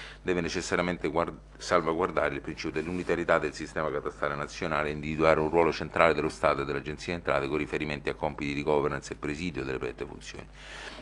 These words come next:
Del resto, l'unitarietà del sistema catastale nazionale è stata ribadita anche negli atti di indirizzo per il conseguimento degli obiettivi di politica fiscale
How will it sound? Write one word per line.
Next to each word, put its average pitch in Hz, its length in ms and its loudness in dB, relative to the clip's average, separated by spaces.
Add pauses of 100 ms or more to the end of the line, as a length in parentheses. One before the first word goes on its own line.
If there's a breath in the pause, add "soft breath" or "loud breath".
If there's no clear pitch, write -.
(140 loud breath)
Del 87 120 6
resto, 90 260 6
l'unitarietà 82 480 2
del 78 160 0
sistema 80 380 -2
catastale 76 420 -2
nazionale 85 420 0
è 71 60 -2
stata 78 260 -2
ribadita 78 480 0
anche 76 220 -4
negli 73 180 -2
atti 73 140 -4
di 78 60 -6
indirizzo 71 460 -6
per 71 120 -4
il 69 40 -6
conseguimento 76 480 -6
degli 67 120 -8
obiettivi 71 300 -6
di 69 60 -4
politica 73 280 -6
fiscale 71 460 -4